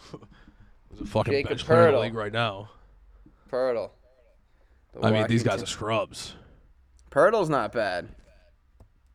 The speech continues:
Speaker 1: Yeah, but I'm saying he's the best ever from your country. Come on, dog. He's the only one in the N B A right now.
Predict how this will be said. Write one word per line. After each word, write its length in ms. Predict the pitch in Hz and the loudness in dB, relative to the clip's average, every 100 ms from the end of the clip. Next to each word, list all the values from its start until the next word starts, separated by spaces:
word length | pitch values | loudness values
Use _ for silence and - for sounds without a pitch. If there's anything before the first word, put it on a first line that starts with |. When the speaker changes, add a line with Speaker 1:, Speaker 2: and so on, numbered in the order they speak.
| _ _ - - - - - | _ _ -20 -20 -20 -20 4
Speaker 1:
Yeah, 160 | 175 | 6
but 80 | 127 | 6
I'm 80 | 120 | 6
saying 240 | - 139 113 | 4 4 6
he's 280 | 139 127 | 6 6
the 80 | 123 | 0
best 240 | 113 127 127 | 0 0 4
ever 180 | 127 | 4
from 100 | 123 123 | 4 2
your 60 | |
country. 300 | 104 127 143 | -2 -2 -2
Come 120 | 123 123 | -6 -8
on, 160 | 95 | -10
dog. 200 | 80 87 | -14 -14
He's 140 | 104 127 | -4 -2
the 100 | 135 | 0
only 200 | 135 143 | 2 4
one 120 | 139 | 6
in 40 | 127 | 6
the 60 | |
N 80 | 117 | 4
B 140 | 113 | 0
A 100 | 113 | -4
right 160 | 104 98 | -4 -8
now. 300 | 104 98 98 | -8 -10 -12